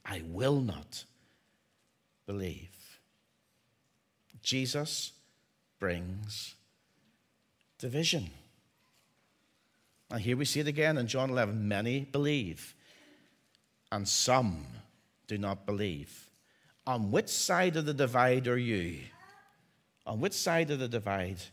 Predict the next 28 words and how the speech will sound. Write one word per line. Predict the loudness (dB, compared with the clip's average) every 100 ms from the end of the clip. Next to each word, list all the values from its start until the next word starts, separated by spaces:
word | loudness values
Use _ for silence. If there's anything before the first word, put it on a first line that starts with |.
| _ _ -20 _ _ _ _ _ _ _ _ _ _
are | -6
you? | -4 -6 -8 -12 -16 -20 _ _ _ _ _ _ _ -20 _
That's | 2 2 0
the | 2
division | 2 2 2 0
created | -2 -2 0
by | -2
Jesus. | -2 -4 -4 -2
I've | -2
spent | -2 0 0
a | 4
long | 2 2
time | 0 2 2
on |
that | 0 -2
because | -6 -4
I | -4
feel, | -2 -2 -2 -6 -18 -20 _ _ _ _ _ _ _ _ _ _ _ _ _
I | -2
felt | 2 2
today | 0 4 6 6
was | 2
the | 0
day | 2 2
to | 0
make | -2 -2 -4
that | -4 -4 -6 -16
case. | -10 -8 -6 -6 -6 -6 -8